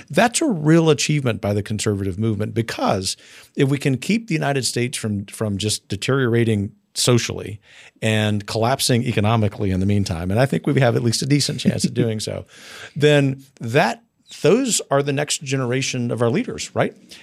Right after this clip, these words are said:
And, uh, you couple that with what's going on in policy and in journalism,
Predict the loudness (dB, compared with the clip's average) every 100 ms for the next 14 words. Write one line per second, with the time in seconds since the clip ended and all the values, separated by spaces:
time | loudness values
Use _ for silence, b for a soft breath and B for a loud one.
0 | B 0 2 2 2 0 -2 -2 0 0
1 | 0 0 0 -4 -2 -2 -2 -2 0 0
2 | -2 -2 0 2 2 0 -2 -2 -2 -2
3 | -2 -2 -2 -2 -2 -2 -2 -4